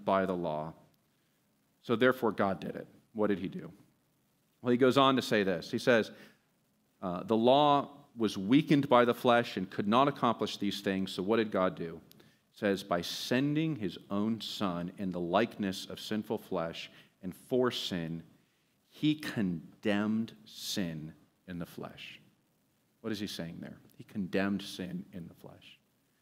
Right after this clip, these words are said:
He's saying that God looked at the powerlessness of the law. He looked at all the attempts that had been made and all the failure after failure after failure.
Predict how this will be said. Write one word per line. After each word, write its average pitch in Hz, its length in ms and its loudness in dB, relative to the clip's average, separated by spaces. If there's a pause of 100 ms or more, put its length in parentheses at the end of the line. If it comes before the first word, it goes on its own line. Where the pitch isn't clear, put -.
(420)
He's 120 100 -8
saying 117 300 4
that 104 260 2 (420)
God 143 280 6
looked 156 260 6
at 139 100 0
the - 60 0
powerlessness 135 840 2
of 113 100 0
the 110 80 2
law. 104 340 4
He 110 160 0
looked 135 320 4
at 113 360 4
all 151 320 10
the 156 120 4
attempts 139 520 0
that 120 100 2
had 120 100 0
been 110 160 2
made 113 340 2
and 104 280 -4
all 156 380 8
the 135 180 4 (640)
failure 165 460 10
after 131 220 4
failure 143 480 6
after 120 240 2
failure. 104 680 2